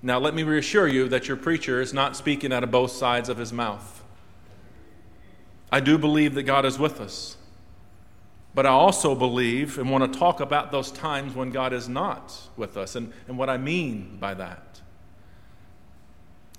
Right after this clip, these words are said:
I have reflected a lot this week on this thought, not only because of life realities and experiences that my family has endured, but also of what I know that you endure,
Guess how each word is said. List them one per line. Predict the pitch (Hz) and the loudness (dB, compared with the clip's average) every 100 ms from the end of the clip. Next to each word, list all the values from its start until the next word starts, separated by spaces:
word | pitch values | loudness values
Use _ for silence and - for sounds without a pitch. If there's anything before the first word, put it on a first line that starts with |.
| - | -8
I | |
have | 139 | -6
reflected | 131 - 147 156 135 113 101 - - - - - - - - - | -6 -2 0 0 -2 -6 -10 -18 -20 -20 -20 -20 -20 -16 -16 -12
a | 117 | -6
lot | 127 139 131 - - 117 | 2 4 4 0 -12 -8
this | 113 - | -6 -4
week | 113 110 | -6 -4
on | 110 | -6
this | 113 117 | -6 -6
thought, | - 135 - - - - - - - - - - - - - - - - - | 0 0 0 -8 -18 -20 -20 -20 -20 -20 -20 -20 -20 -20 -20 -20 -20 -20 -6
not | 131 | -2
only | 127 147 139 | 0 0 0
because | 131 135 135 127 | -2 0 0 0
of | 113 | -4
life | 123 131 131 127 | 0 -2 -2 -4
realities | 123 127 143 - 185 196 - | 0 0 0 -2 -6 -6 -8
and | 120 | -10
experiences | 117 - 135 131 135 123 | -10 -8 -4 -4 -4 -4
that | |
my | 117 113 | -6 -4
family | 127 127 131 123 | -2 -2 -2 -4
has | 127 123 | -4 -4
endured, | 123 120 135 185 | -4 -2 0 0
but | 123 | 2
also | 123 139 147 143 143 | 2 2 0 2 0
of | 135 - - - - - - | -4 -10 -16 -20 -20 -20 -14
what | 127 131 | -4 -2
I | |
know | 135 135 | 0 -2
that | 139 | -2
you | 143 156 | 0 0
endure, | 104 98 92 | 0 -6 -8